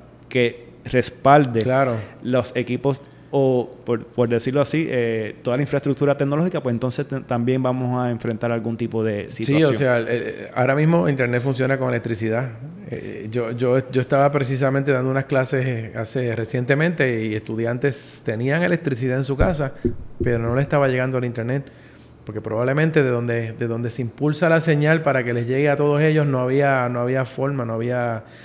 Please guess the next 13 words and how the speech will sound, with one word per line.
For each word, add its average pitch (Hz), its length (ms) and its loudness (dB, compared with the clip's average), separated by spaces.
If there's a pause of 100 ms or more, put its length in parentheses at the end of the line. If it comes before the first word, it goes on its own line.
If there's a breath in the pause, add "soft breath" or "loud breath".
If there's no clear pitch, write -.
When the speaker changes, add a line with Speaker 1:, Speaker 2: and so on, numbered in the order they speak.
(320 loud breath)
Speaker 2:
manera 123 440 0
de 117 100 -2
poder 110 240 -2
estar, 123 320 0
este, 117 680 -2
energizado. 117 600 -4
Entonces, 117 540 -2
eso 143 260 -2
es 143 80 0
otro, 139 380 0
otro 135 280 0
reto 135 360 0
grande 131 420 0